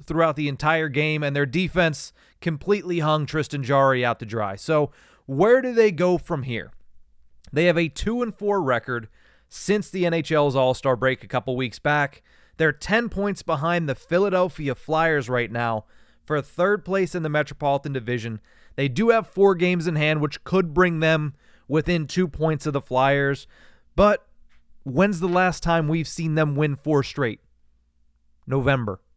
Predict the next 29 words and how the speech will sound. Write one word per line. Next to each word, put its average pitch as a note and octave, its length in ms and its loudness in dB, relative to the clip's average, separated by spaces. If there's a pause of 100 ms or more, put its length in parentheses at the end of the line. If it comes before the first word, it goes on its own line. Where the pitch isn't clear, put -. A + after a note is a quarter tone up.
(260)
It's - 140 -10
happened D3 400 -2 (240)
once B2 560 0 (320)
this C3 180 0
season. G#2 420 -4
So C#3 200 0
the C#3 140 0
odds F#3 480 2 (420)
that E3 160 0
they're F3 140 6
able F3 240 6
to D#3+ 80 6
rack E3 340 4
off E3+ 300 2
four F3+ 200 2
straight, F3+ 360 0
or D#3 80 4
at C#3+ 100 -2
the C#3+ 60 -6
very D#3+ 240 4
least E3 300 -2
take F#3 220 -2
advantage D#3 720 0 (440)
of D3 160 2
those D#3 220 4
four D#3 240 0
games C#3+ 280 0
in C3+ 80 -4
hand, D3 340 0